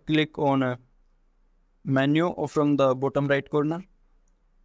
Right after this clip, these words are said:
Then I click on customer service. And after that, uh, scroll up and you will find the option that, uh, need more help. You can, uh, search, uh, any topic of your help or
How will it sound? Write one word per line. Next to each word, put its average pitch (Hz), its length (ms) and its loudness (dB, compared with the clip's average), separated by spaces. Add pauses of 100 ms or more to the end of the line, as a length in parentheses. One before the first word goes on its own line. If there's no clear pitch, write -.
(160)
Then 160 220 0
I 170 140 2
click 165 300 -2
on 151 180 0
customer 151 400 -2
service. 160 480 -2 (1700)
And 131 280 0
after 139 320 -2
that, 151 320 0
uh, 147 80 -4
scroll 147 400 -2
up 165 100 -2 (200)
and 139 220 -4
you 143 200 0
will 147 340 -2 (140)
find 139 220 -2
the 135 100 2
option 139 360 -2
that, 143 220 -2
uh, 170 120 2 (100)
need 143 320 -2
more 135 240 0
help. 120 240 -2 (1500)
You 156 240 0
can, 175 240 0
uh, 180 300 0
search, 156 380 -2
uh, 151 40 2
any 143 320 0
topic 143 380 -4
of 143 200 -4
your 139 180 0
help 135 260 -2 (840)
or 175 320 2